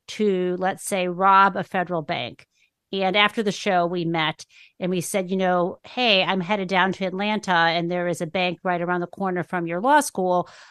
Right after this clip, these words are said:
Uh, let's go hold it up." And she goes, "That's a fantastic idea." And I say, "Okay, I just need to buy my plane ticket." And if I go online and buy my plane ticket, and they, and somehow the feds were listening in on us, both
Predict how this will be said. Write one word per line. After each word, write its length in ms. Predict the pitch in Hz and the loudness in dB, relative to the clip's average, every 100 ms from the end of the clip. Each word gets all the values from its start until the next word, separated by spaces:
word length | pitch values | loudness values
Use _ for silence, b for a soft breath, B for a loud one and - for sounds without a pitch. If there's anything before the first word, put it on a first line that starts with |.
| b - | b 0
Uh, 140 | 180 | 0
let's 320 | 185 202 - | 2 0 0
go 180 | - 196 | 0 2
hold 240 | 185 196 | 2 0
it 80 | 190 | 2
up." 320 | 233 233 190 190 b b b | 4 6 4 0 b b b
And 180 | - 185 | -4 -4
she 140 | - | -2
goes, 160 | 214 190 | -2 0
"That's 160 | 214 185 | 0 -2
a 40 | |
fantastic 680 | - 202 185 277 285 269 202 | -2 -2 0 2 2 0 0
idea." 540 | 170 156 170 160 170 - b | -2 -2 -6 -4 -6 -6 b
And 140 | 202 214 | -2 2
I 60 | |
say, 160 | - 214 | 2 2
"Okay, 180 | 202 190 | 0 0
I 80 | |
just 180 | 175 180 | -2 -2
need 120 | 208 | -2
to 60 | 202 | -2
buy 220 | 185 190 | 2 2
my 160 | 190 196 | 4 0
plane 360 | - 339 392 | 0 2 2
ticket." 380 | 370 170 - 127 - b b | 0 -4 -4 -8 -10 b b
And 120 | 190 | -2
if 120 | 196 | 2
I 140 | 226 240 | 4 4
go 240 | 233 262 | 4 4
online 600 | 262 254 254 294 240 233 | 6 4 4 4 4 4
and 180 | 196 180 | 0 0
buy 220 | 196 208 | 4 4
my 160 | 220 240 | 4 2
plane 320 | - 302 330 | 2 2 2
ticket, 520 | - 185 165 101 - - _ _ _ _ _ _ _ | 0 -4 -4 -6 -8 -18 _ _ _ _ _ _ _
and 160 | 190 196 | -2 2
they, 120 | 202 | 2
and 140 | 196 180 | 0 0
somehow 280 | 277 269 | 2 4
the 100 | 240 | 2
feds 280 | - 240 233 | 2 2 2
were 80 | 220 | 0
listening 340 | 233 226 226 | -2 -2 -4
in 160 | 226 269 | -2 0
on 80 | 220 | 2
us, 240 | 156 160 | 0 -2
both 320 | - 214 254 | 0 0 0